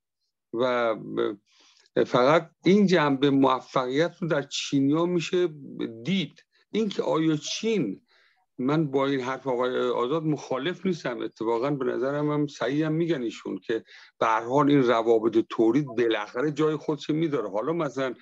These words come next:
چینیا هر، حتی اعدام می‌کنن، حتی نمی‌دونم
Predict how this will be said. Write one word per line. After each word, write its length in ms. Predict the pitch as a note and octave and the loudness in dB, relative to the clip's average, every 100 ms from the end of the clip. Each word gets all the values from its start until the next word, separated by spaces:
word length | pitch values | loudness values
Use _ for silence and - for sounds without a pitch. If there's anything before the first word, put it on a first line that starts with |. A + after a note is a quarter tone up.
| - - - | -16 -20 -14
چینیا 640 | - - A#2 A#2+ B2 B2+ B2+ | -6 2 4 6 6 6 2
هر، 360 | G2 A2 A#2 | -2 0 0
حتی 320 | A2 B2 - B2+ | 0 -4 -4 -2
اعدام 480 | A2+ A2+ C3 D3+ | 0 0 0 0
می‌کنن، 560 | D3 C#3 C3+ C3 C3 B2 | -2 -2 -2 -2 -2 -2
حتی 260 | A2+ - B2 | -6 -6 -6
نمی‌دونم 580 | A#2+ A2+ A#2+ B2 A#2+ | -4 -2 -2 -4 -6